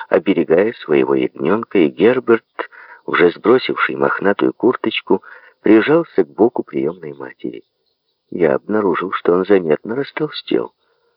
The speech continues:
"Ну уж теперь вы его замухрышкой не назовете, Роб". Фермер засмеялся. "Да где там? Мошна у старухи прямо коровья,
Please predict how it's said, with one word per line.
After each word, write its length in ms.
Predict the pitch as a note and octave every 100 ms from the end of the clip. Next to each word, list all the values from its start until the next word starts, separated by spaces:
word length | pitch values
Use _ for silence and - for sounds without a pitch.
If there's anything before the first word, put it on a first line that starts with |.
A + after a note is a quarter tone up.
| _ -
"Ну 640 | C#2 E2+ A2 C3+ C#3+ C#3+
уж 200 | C#3 -
теперь 420 | - B2 A2+ A2+
вы 100 | A2+
его 220 | A2 A2 A2
замухрышкой 720 | G#2 G2+ - F2+ - - F2+
не 120 | F2+
назовете, 600 | F2+ F2 D2+ C#2 - D2
Роб". 240 | C#2 B1+ - - _ - - -
Фермер 520 | - E2+ D#2+ D#2+ D2+ - -
засмеялся. 760 | D2+ - D2+ C2 A#1 - -
"Да 200 | B1+ D2+
где 360 | C2 D#2+ G2 -
там? 260 | - B1+ - _ _ _ _ _ _ _ _
Мошна 540 | D#2+ F2+ F2 - E2 G2
у 80 | G#2+
старухи 460 | - F2+ F#2+ -
прямо 340 | - D#2+ F2 F2+
коровья, 760 | - F2+ E2+ D#2 D#2 D2 D2+